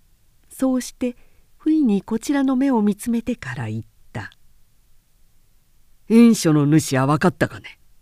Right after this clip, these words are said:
井出三郎は返事をせずに調書を片付けた。あくる年の二月、藩主と一緒に出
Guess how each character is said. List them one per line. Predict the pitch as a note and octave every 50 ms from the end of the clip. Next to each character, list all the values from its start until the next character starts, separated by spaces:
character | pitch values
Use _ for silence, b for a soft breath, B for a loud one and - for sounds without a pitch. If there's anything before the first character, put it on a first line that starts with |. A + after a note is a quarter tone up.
| _ _ - _ _ _ _ - - _ _ _ _ _ _ _ _ _ _ _ _ _ _ _ _ _ _ _ _ _ _ _ -
井 | G#3+ G#3+
出 | A#3 A#3
三 | G#3+ - A3 G#3+ E3 F#3+ D3
郎 | C3+ C3 C3 C3
は | B2 B2 B2+ - _ _ _ _ _ _ _ _ _ _ -
返 | - C4+ C4 B3+
事 | B3+ - C4+ C4
を | A#3 G#3+
せ | G#3 - A#3+ G#3
ず | F#3 G3
に | F3+ F3+ F#3 F#3 F3+ _ _ -
調 | - C#4 C#4 C4
書 | - - - E3+ E3 D#3+
を | D#3+
片 | - G#3+ G#3+ - A#3+ G#3
付 | G3+ - - -
け | - _
た。 | - - - - - _ _ _ _ _ _ _ _ _ _ _ _ _ _ _ _ _ _ _ _ _ _ _ _ _ _ _ _ _ _ _ _ _ _ _ _ _ _ _ _ _ _
あ | - A3 G#3
く | - - C4+
る | B3+ B3 A3+
年 | - G3+ F#3+ - - G#3+
の | G#3 G3+ G#3
二 | G3 F#3 F3+ F3
月、 | F#3 F#3 F#3 - - - E3+ E3+ - _ _ _ _ _ - _ _ _ _ _ _ _ _ _ _
藩 | - A3+ A3+ G#3+ G#3+
主 | G3 - -
と | - E3+ E3+
一 | E3+
緒 | - - - F#3 F3+
に | F3+ F#3 E3+
出 | - - F#3+